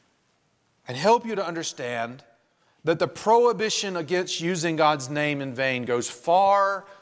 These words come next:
far beyond merely saying words or words that you say.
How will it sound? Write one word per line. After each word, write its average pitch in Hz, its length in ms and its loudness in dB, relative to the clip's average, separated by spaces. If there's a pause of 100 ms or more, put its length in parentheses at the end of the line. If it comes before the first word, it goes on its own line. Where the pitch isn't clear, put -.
(100)
far 165 960 4
beyond 131 840 0 (460)
merely 143 760 0
saying 131 800 0 (480)
words 113 760 -8
or 113 120 -10
words 113 420 -4
that - 180 -10
you 113 60 -10
say. - 300 -10